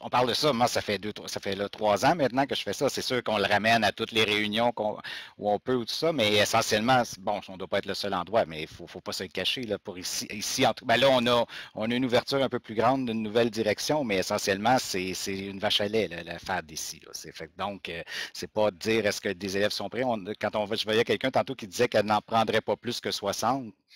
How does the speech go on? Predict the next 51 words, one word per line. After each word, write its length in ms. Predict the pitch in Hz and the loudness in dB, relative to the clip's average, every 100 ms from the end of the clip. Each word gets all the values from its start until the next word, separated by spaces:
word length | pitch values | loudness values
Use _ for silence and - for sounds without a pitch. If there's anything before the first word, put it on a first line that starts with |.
| - - - - | -20 -20 -20 -8
Moi, 120 | 107 | -4
j'ai 180 | 98 101 | 0 0
aucun 360 | 120 113 123 120 | 0 -2 2 2
contrôle 440 | 117 110 101 110 | 2 2 2 2
là-dessus. 380 | 110 104 - 117 | 2 0 -2 -6
Ils 80 | 147 | -2
vont, 300 | 120 113 113 | 0 2 2
ils 240 | 113 113 | 2 0
vont 120 | 110 | 0
inscrire 320 | 120 107 135 127 | 0 2 0 2
tout 100 | 127 | 2
le 60 | |
monde 260 | 117 127 131 | 4 2 2
qu'ils 100 | - | 0
peuvent 180 | 117 110 | 2 4
inscrire 540 | 107 - 113 131 120 | 2 0 0 2 0
tant 240 | - 117 113 | 0 2 2
que, 440 | - 107 101 95 - - - - - - | 2 2 2 0 -2 -10 -10 -10 -14 -10
tant 140 | - 107 | 0 0
que 80 | - | 4
ça 160 | 117 | 4
rentre. 260 | 107 107 131 - | 6 4 0 -14
Puis 200 | - 101 | -12 -8
si 260 | - - | -6 -6
ça 180 | 98 107 | -2 0
déborde, 460 | 90 107 104 113 101 | 2 2 6 4 4
ben 160 | 98 | 0
là, 80 | 95 | -2
ça 160 | 95 92 | -2 -4
sera 240 | - 101 | -4 -4
mon 160 | 101 101 | -2 -2
problème 500 | 98 95 101 107 104 | 0 0 2 0 0
de, 140 | 98 | -2
de, 320 | 90 95 92 | 0 0 -2
de, 200 | 87 95 | -2 -2
de 160 | 92 98 | -2 -4
gérer 320 | 90 98 98 | -2 0 0
ça. 240 | 92 - 160 | -2 -2 -2
Mais 80 | 117 | 0
j'ai 100 | 110 | -2
aucun 340 | 107 - 127 | -2 0 0
contrôle 460 | 120 110 101 120 127 | 2 0 2 0 0
sur 160 | 110 | -2
le 120 | 104 | 0
nombre 220 | 101 110 113 | 0 0 2
d'élèves 380 | 104 107 113 | 2 4 2
inscrits, 540 | 107 98 - - 120 127 | 2 -4 -6 -8 -6 -6
sur 180 | - 98 | -6 -6
le, 160 | 101 | -4
le, 200 | 95 95 | -2 -2
le, 200 | 92 92 | -2 -2